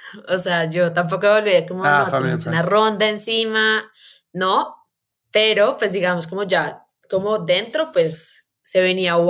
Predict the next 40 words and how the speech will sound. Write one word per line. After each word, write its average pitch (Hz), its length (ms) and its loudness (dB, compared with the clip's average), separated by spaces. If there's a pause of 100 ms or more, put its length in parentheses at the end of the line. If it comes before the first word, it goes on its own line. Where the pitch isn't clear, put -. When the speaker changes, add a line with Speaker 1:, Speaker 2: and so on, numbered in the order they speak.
(120)
Speaker 1:
Y 180 80 0
Combinator, 185 640 0
entonces 170 560 -6
pues 175 160 -6
fue 175 140 2
también 165 400 -4
como, 180 420 -4 (800)
como 214 240 2
que 220 140 0
era 208 180 0
como 226 720 -2
un, 190 720 -6 (460)
como 214 200 2
un 226 120 2
milestone, 160 540 -4
era 156 200 -6
como, 190 160 -8
"Vamos 170 280 -2
a - 20 -4
llegar 190 280 -2
allá", 214 440 0
y 269 80 0
si - 100 -12
pasamos, 240 800 -2
como 185 180 -8
que, 165 280 -8 (580)
como 208 160 0
que 202 120 -6
todo 190 240 6
ese 185 240 2
rush 220 440 0
de, 220 600 4
de 214 320 2
Y 214 40 -2
C, 269 420 -6
pues 165 220 -4
sí, - 100 -16
sí, 170 320 -8
creo 160 200 -2
que 185 460 0